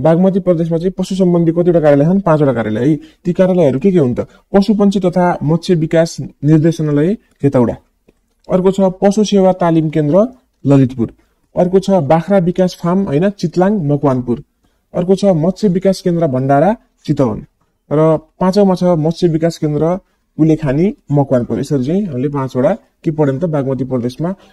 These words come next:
रहेका पशु सम्बन्धित पाँचवटा कार्यालयहरू पनि हेऱ्यौँ। अब एउटा इम्पोर्टेन्ट कुरा छ है त, अ, बागमती प्रोभिन्समा चाहिँ सबैभन्दा बढी उत्पादन हुने के हो त?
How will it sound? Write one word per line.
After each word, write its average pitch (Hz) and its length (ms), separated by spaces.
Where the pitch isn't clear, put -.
रहेका 131 260
पशु 160 340
सम्बन्धित 143 420
पाँचवटा 143 320
कार्यालयहरू 123 420
पनि 143 260
हेऱ्यौँ। 113 220
अब 190 300
एउटा 180 200
इम्पोर्टेन्ट 190 380
कुरा 147 140
छ 127 80
है 147 80
त, 151 80
अ, - 680
बागमती 185 400
प्रोभिन्समा 190 440
चाहिँ 196 80
सबैभन्दा 180 340
बढी 151 180
उत्पादन 151 320
हुने 131 160
के 147 100
हो 139 80
त? 180 180